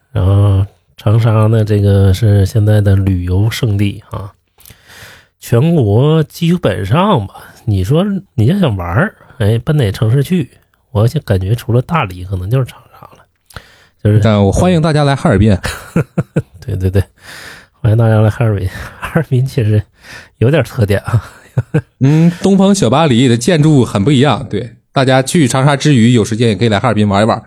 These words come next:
Speaker 2: 吃一吃锅包肉啊，吃一吃东北的串儿。
Speaker 1: 那个李老师，你会写一部剧本叫《哈尔滨夜生活》？ <laughs>
Speaker 2: 如，哈尔滨没有夜生活吧？ <laughs>
Speaker 1: 哈尔滨夜生活也是丰富多彩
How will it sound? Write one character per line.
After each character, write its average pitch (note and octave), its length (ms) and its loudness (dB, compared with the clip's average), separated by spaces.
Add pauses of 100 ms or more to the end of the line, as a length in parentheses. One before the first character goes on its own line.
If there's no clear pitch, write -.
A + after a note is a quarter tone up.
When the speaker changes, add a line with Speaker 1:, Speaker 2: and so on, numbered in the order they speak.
(360)
Speaker 2:
吃 A#2+ 140 2
一 B2 40 2
吃 - 240 -4
锅 - 440 -6
包 A#2 100 2
肉 C3 140 2
啊， F2+ 340 -6 (100)
吃 A2+ 140 -2
一 A2+ 60 2
吃 G2+ 140 -2
东 A2 200 0
北 G#2+ 80 4
的 F#2 120 -2
串 - 200 -6
儿。 - 340 -6
Speaker 1:
那 C#3+ 140 0
个 E3 140 0
李 F3 280 2
老 D3+ 160 2
师， B2 180 0
你 C3 140 2
会 C3+ 140 0
写 G2+ 320 -4
一 - 20 -2
部 G#2 140 -2
剧 C3+ 180 -4
本 G2+ 260 -2
叫 G#2 120 -2 (240)
《哈 - 160 -4
尔 B2 140 2
滨 G#2+ 260 0
夜 B2+ 120 2
生 A2+ 140 0 (100)
活》？ A2+ 120 -2 (800)
<laughs> - 0 - (880)
Speaker 2:
如， C#3+ 200 0 (640)
哈 G3+ 120 -2
尔 E3 140 2
滨 E3 260 2 (400)
没 B2+ 180 2
有 G3+ 140 2
夜 D#3 140 2
生 D3+ 220 0
活 A2+ 300 0
吧？ - 280 0
<laughs> - 1800 -12
Speaker 1:
哈 F3 80 0
尔 D#3+ 60 0
滨 D#3+ 220 0
夜 D4+ 160 2
生 D3+ 220 0
活 A2 200 0
也 G2 240 -2
是 G#2 60 -2
丰 D3 320 -4
富 A#2 100 -2
多 G#2+ 180 0
彩 G#2+ 120 0